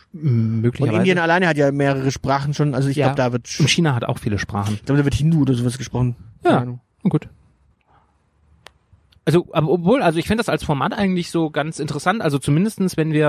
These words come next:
Speaker 1: äh, Sponsoren finden würden, die uns den Podcast sponsorieren, dass wir auch vorher nach Nepal gehen, um zu testen, ob unsere Study Abroad Tipps auch gut sind.
Speaker 2: So,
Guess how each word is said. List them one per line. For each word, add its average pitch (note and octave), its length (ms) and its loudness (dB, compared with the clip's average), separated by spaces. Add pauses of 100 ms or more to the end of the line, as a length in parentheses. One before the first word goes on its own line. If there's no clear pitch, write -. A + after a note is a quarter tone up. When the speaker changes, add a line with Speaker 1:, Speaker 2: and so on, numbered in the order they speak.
Speaker 1:
äh, C3+ 100 2
Sponsoren D3+ 540 0
finden F#3 380 0
würden, F#3+ 340 2
die D#3+ 140 2
uns D3 320 0
den C3+ 100 0
Podcast D#3 340 -2
sponsorieren, F3+ 880 0
dass - 280 -4
wir C#3+ 240 2
auch C#3 220 0
vorher D3 280 2
nach C3 220 -2
Nepal C3+ 540 2
gehen, G3+ 460 2
um D#3+ 360 0
zu - 140 -2
testen, G3+ 580 0 (400)
ob D3+ 160 0
unsere D3+ 300 2
Study D3+ 300 0
Abroad C#3 340 2
Tipps - 260 -2
auch A#2+ 160 -2
gut F3+ 160 -2
sind. G#2+ 260 -2 (1200)
Speaker 2:
So, B2+ 280 2